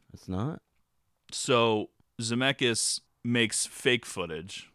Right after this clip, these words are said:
Speaker 2: with the current
Speaker 1: Mm-hmm.
Speaker 2: designs,
Speaker 1: <laughs>
Speaker 2: sends that over to Warner Brothers to,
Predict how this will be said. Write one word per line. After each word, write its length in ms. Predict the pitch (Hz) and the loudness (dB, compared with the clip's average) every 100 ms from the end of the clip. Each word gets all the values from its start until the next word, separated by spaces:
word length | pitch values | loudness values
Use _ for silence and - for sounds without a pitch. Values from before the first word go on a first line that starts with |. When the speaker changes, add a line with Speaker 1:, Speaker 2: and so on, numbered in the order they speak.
| _ | _
Speaker 2:
with 160 | 117 101 | -8 0
the 80 | 143 | 4
current 300 | 139 113 107 | 4 6 6
Speaker 1:
Mm-hmm. 120 | 110 | 4
Speaker 2:
designs, 520 | 92 90 85 85 95 | 2 -2 -8 -10 2
Speaker 1:
<laughs> 1040 | - - - - _ _ _ _ _ _ - | 2 2 -4 -4 _ _ _ _ _ _ -8
Speaker 2:
sends 400 | - 123 120 110 | 2 4 4 6
that 220 | 113 110 | 6 6
over 380 | 107 101 98 98 | 4 2 -2 -2
to 140 | 107 | -4
Warner 280 | 101 104 101 | -2 0 0
Brothers 380 | 101 98 95 - | -2 -2 -2 -4
to, 200 | 101 | -6